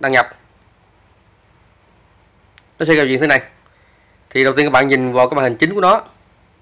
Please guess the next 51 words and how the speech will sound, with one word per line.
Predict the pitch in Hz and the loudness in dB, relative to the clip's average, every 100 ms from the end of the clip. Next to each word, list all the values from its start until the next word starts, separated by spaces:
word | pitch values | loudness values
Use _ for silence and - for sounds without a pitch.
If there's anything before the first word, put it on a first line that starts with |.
| _ _ - | _ _ -4
đó | 156 | 2
là | 131 123 123 117 113 113 | 6 6 6 4 2 -2
làm | - 127 123 | -2 -2 2
sao | 143 | 0
chúng | 143 | 2
ta | |
nhận | 135 123 | 0 0
được | 120 | 0
là | 120 | -2
một | 117 | -2
trăm | 147 135 | -4 -2
sáu | 151 | 0
mươi | 165 | 2
sáu | 160 | 0
K | 165 147 135 - _ _ _ _ _ _ _ _ _ _ _ _ _ _ | 2 2 0 -8 _ _ _ _ _ _ _ _ _ _ _ _ _ _
hoàn | - 117 | -4 -2
toàn | 123 | -2
miễn | 131 | 0
phí. | 170 185 - - _ _ _ _ | 0 0 -10 -20 _ _ _ _
Cái | - | 0
thời | 165 | 4
gian | 165 | 4
sự | 165 | 4
kiện | 151 147 | 2 2
này | 139 | 2
diễn | 175 | 2
ra | 170 165 | 4 6
là | 156 | 6
ngày | 131 135 131 | 4 2 2
một | 123 131 | 0 0
tháng | 180 185 | 0 2
năm | 165 147 - | 2 0 -6
cho | - | -2
tới | 151 175 | 0 2
ngày | 143 | 2
năm | 135 | 0
tháng | 135 160 | 0 2
năm | 147 135 | 2 2
là | 120 | 0
hết | 175 - - _ _ _ _ _ | 0 0 -12 _ _ _ _ _
một | - 110 | -10 -4
trăm | 139 | -2
sáu | 156 | 0
mươi | |
sáu | 165 | 0
K | 160 | 2
này. | 139 127 | 2 2
Các | - _ - | -2 _ -4
bạn | 120 | -4
tranh | 117 | -2
thủ | 117 113 | -4 -4